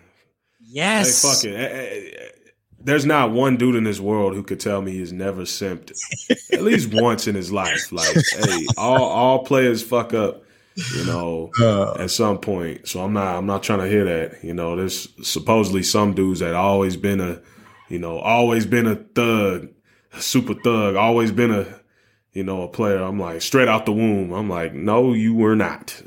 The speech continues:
Speaker 2: Somebody taught you at some point."
Speaker 1: I don't know, dude. I think there's definitely, I think there's some dudes out there that had, like, their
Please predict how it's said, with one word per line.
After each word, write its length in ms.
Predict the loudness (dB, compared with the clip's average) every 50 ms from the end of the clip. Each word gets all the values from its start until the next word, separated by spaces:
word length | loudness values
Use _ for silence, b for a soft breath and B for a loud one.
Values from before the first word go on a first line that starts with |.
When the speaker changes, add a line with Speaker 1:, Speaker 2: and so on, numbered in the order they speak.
| -14 -12
Speaker 2:
Somebody 460 | -10 -8 -6 0 0 2 2 2 0
taught 360 | 0 0 0 0 0 -2 -6
you 320 | -10 -14 -14 -16 -18 -18 _
at 180 | -12 -10 -8 -6
some 260 | -2 -2 0 -2 -2 -6
point." 280 | -10 -12 -12 -12 -14 -16 -20 b b b b b b b b b b b b _ _ _ _ _ _ -8
Speaker 1:
I 140 | -4 -2 0
don't 120 | 2 2 4
know, 120 | 4 4
dude. 200 | 4 2 2 2 2
I 100 | 0 0
think 220 | 0 0 0 0
there's 180 | 0 -2 0 2
definitely, 340 | 0 0 0 0 -4 -4 -2
I 80 | -4 -4
think 200 | -2 -4 -2 0
there's 120 | 2 2
some 140 | 2 2 2
dudes 240 | 4 4 2 2 2
out 160 | 2 2 2
there 160 | 2 2 2
that 120 | 2 2 2
had, 180 | 2 0 0 0
like, 220 | 0 0 0 0
their 220 | 0 0 0 0